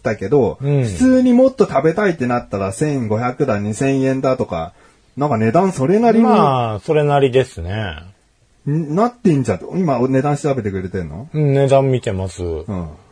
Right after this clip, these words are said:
Speaker 1: どんな感じ？
Speaker 2: あー、まあ、肉の種類にもよりますけど、
Speaker 1: うん。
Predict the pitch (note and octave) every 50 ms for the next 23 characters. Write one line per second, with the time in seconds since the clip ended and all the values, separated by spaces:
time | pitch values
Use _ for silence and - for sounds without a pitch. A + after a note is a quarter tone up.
0 | _ _ _ _ - A2+ A#2+ B2 A#2 G2 F#2 F2 - D#2+ D#2 D2+ D#2+ E2 A#2+ F3+
1 | - _ _ _ _ _ _ _ _ _ _ _ - - _ _ - F#2+ A2+ B2
2 | C3 C3+ C3+ C#3 C#3 C3+ C3+ C3+ C#3+ C#3+ - - G#3 G#3 G#3+ A3+ A3+ G3+ - A#3
3 | A#3 A3 G#3+ F#3+ E3 C#3+ B2+ A#2 A#2 A2+ G#2+ G#2 G2+ G2+ G#2+ A2 A#2+ B2 C3 B2+
4 | C3 C#3 C3+ - - - - G2 F#2 F#2 G#2+ A#2 A#2+ A2 G#2+ G#2 G2 F#2+ F#2 F2+
5 | E2+ E2 F#2